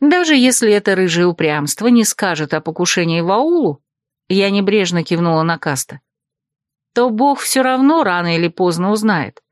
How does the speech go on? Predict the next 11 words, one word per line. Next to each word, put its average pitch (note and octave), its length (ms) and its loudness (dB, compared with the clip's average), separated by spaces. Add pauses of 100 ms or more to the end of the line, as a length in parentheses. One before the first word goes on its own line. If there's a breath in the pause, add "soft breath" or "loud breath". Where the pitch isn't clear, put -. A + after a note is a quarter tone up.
(320)
особенно C#4+ 640 2
если A3+ 400 2
покушение F3+ 760 -2
удастся. D3+ 640 -6 (800)
Так F3 200 -6
неужели A3 480 2
убийцы F#3 480 0
не F3 100 -4
боятся G3+ 480 -2
божественного F#3+ 680 -2
гнева? E3 420 -4